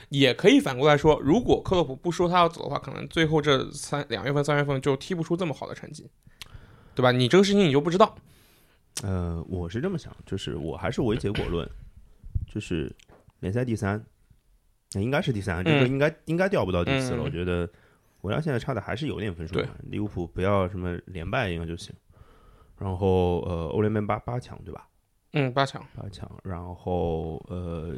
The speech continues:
Speaker 2: 有一个杯赛冠军。
Speaker 1: 嗯。
Speaker 2: 无论如何都不能算一个失败的赛季，而且另外一个事情是，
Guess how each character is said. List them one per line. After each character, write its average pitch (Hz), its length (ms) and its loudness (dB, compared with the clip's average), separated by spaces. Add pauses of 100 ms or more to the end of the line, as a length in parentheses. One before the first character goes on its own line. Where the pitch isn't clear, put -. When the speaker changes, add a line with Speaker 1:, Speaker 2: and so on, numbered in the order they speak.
Speaker 2:
有 85 160 -6
一 90 100 -8
个 92 160 0
杯 92 140 -2
赛 95 140 -4
冠 90 200 -6
军。 80 260 -8
Speaker 1:
嗯。 135 220 -8 (460)
Speaker 2:
无 113 140 4
论 240 120 8
如 180 80 8
何 156 80 4
都 160 80 4
不 156 120 2
能 139 80 4
算 139 180 0
一 - 20 0
个 120 80 0
失 143 200 -2
败 147 160 0
的 87 100 -2
赛 85 180 -4
季， 82 200 -6
而 101 200 -2
且 73 440 -6
另 139 120 -6
外 160 160 -2
一 127 40 -2
个 104 60 -2
事 110 120 -4
情 98 160 -4
是， 90 240 -6